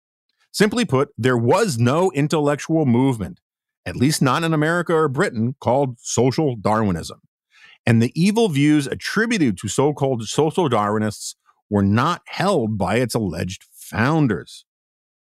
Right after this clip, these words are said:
A survey of all of the leading English language academic journals from the mid-eighteen hundreds until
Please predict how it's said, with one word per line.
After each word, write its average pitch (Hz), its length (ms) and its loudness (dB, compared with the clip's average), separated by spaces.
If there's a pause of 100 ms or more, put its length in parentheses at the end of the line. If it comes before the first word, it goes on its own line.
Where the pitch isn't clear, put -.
(880)
A 113 80 2
survey 202 480 0
of 135 140 0
all 175 320 0
of 196 80 0
the 160 120 2
leading 180 500 0
English 170 460 0
language 147 600 -2
academic 151 600 -2
journals 117 480 -2
from 104 200 -2
the 92 100 0
mid-eighteen 170 840 0
hundreds 117 520 0
until 101 340 -4